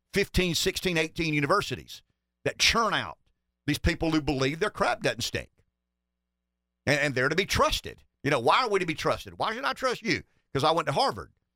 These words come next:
I mean, the truth is the majority of Americans could care less if Harvard burnt to the ground today. In all honesty, I mean, the majority of Americans could care less if the campus burnt to the ground today. Half of Americans believe it'd be a good thing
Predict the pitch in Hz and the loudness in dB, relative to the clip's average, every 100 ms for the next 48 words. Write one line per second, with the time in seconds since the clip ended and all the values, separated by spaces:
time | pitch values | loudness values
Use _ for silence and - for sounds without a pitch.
0 | _ _ _ - 180 160 - 311 392 - | _ _ _ -4 -2 0 0 2 0 0
1 | 208 170 147 131 233 214 156 175 277 - | -2 -2 -2 0 2 2 2 2 2 -2
2 | 147 139 - 180 165 156 120 175 247 131 | -6 -6 -2 0 0 -2 0 0 0 0
3 | 143 175 170 202 262 143 107 87 - _ | 0 0 -2 0 0 -2 -4 -8 -10 _
4 | _ _ _ _ _ - 147 139 202 262 | _ _ _ _ _ -2 2 4 2 0
5 | 294 - 80 113 151 156 131 151 202 262 | -2 -6 -6 -2 -2 -2 0 4 4 2
6 | 262 233 147 95 76 - _ _ - 175 | 0 2 0 -4 -16 -18 _ _ -2 -2
7 | - - 180 175 180 254 160 107 - _ | 0 0 2 2 2 2 0 -6 -14 _
8 | _ - 127 147 - 214 202 156 117 185 | _ -8 -6 -4 -2 -2 0 -2 0 0
9 | 196 143 123 131 202 160 87 76 73 _ | 0 -4 -4 0 2 0 -4 -10 -16 _
10 | - 151 123 82 - _ _ _ _ _ | -2 2 2 0 -8 _ _ _ _ _
11 | _ _ _ _ _ - 165 254 427 269 | _ _ _ _ _ 0 4 4 2 -2
12 | 190 156 170 170 165 147 165 165 175 196 | 0 2 2 0 -2 -2 -2 0 0 -2
13 | 190 240 180 302 320 147 110 67 | 0 -2 0 0 0 -2 -4 -6